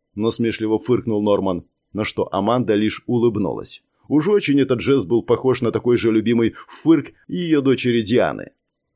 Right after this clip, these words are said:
Между тем граф продолжил. «Я думаю, император сможет закрыть этот вопрос. Он как-никак с королем братья и союзники. Думаю, и без нас разберутся.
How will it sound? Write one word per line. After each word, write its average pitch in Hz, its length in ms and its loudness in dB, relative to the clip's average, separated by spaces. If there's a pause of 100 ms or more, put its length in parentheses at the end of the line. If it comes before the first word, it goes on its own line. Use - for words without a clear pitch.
(280)
Между 104 380 0
тем 175 340 0
граф 110 320 2
продолжил. 107 640 -2 (220)
«Я 170 240 0
думаю, 147 380 2
император 131 540 0
сможет 135 440 -2
закрыть 110 400 -2
этот 92 200 -4
вопрос. - 500 -4 (420)
Он 185 280 0
как-никак 151 680 2
с - 80 -6
королем 135 480 4
братья 131 360 2
и 131 80 -2
союзники. 139 720 0 (160)
Думаю, 185 460 0
и 165 100 2
без 147 280 2
нас 113 260 2
разберутся. 104 680 -2